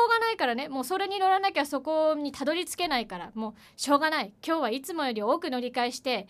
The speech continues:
少しでも早く着こうと思って、こう、もう一回乗り換えしたんですよ。他の駅でね。そいつも遅れてんの。何なの？今日。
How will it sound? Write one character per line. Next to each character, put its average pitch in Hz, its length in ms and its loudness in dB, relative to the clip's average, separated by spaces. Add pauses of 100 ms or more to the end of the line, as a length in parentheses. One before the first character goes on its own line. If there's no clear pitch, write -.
(200)
少 - 220 0
し 381 100 -2
で 359 80 2
も 254 100 0
早 269 180 2
く 233 100 -14
着 - 80 -14
こ 247 140 0
う 202 80 -4
と 220 100 -16
思 208 120 -10
っ - 20 -12
て、 185 280 -10 (640)
こ 233 100 -4
う、 214 40 -4
も 247 220 2
う 381 40 4
一 381 60 -2
回 392 140 2
乗 294 100 0
り 311 120 0
換 320 160 4
え - 20 -6
し 320 60 -8
た 320 120 2
ん 247 60 -6
で 208 60 -10
す 180 120 -14
よ。 - 80 -16 (140)
他 240 200 -4
の 226 120 -2
駅 214 180 -8
で 190 80 -14
ね。 185 200 -14 (760)
そ 415 380 6
い 427 120 6
つ 415 180 2
も 427 160 12
遅 415 160 4
れ 403 140 4
て 403 120 2
ん 359 80 0
の。 302 80 6
何 302 220 12 (320)
な 302 80 8
の？ 285 200 8
今 254 380 6 (480)
日。 - 60 -14